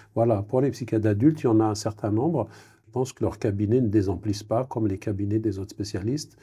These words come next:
Pour autant, je pense qu'il y a une sous, euh, consultation ou, ou que les gens ne, ne vont pas beaucoup,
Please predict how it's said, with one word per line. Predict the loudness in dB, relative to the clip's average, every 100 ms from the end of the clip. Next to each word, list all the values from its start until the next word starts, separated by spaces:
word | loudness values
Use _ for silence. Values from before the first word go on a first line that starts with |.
| -20 _ -10 4
Pour | 6
autant, | 6 4 0
je | -2
pense | -4 -4 -4
qu'il | 0 2
y |
a | 4
une | 2 -2
sous, | 0 4 6 4
euh, | 2 0 -8 -20 -10
consultation | 2 2 2 2 2 2 2 4
ou, | 6 6 6 4 2
ou | -2 -2
que | 2
les | 2 2
gens | 2 2
ne, | 2 0
ne | 2 2
vont | 2 0
pas | 2
beaucoup, | 2 0 2 2